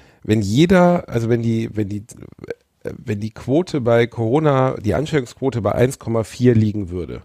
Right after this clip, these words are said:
ne, dann würde, ach, ich krieg das nicht mehr komplett zusammengestöpselt, was er gesagt hat, aber grundsätzlich würde dann jeder,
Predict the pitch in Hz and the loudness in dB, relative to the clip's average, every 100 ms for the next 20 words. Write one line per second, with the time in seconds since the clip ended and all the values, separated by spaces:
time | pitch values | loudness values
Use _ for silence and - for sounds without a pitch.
0 | _ _ _ _ _ _ _ - 123 156 | _ _ _ _ _ _ _ 0 2 4
1 | 117 113 127 127 127 123 123 - - 98 | 2 2 2 4 6 4 2 -10 -16 -16
2 | - - 92 117 110 110 98 - 104 - | -12 -12 -10 -8 -8 -6 -8 -4 -4 -4
3 | 90 90 92 90 95 90 92 90 87 87 | -8 -8 -10 -10 -12 -10 -12 -12 -12 -10
4 | 85 78 - 85 65 98 98 64 110 139 | -8 -8 -6 -8 -4 -4 -4 -6 -4 0
5 | 151 131 135 110 123 120 110 107 113 131 | 2 0 -2 -2 0 2 0 0 0 4
6 | 135 135 | 4 4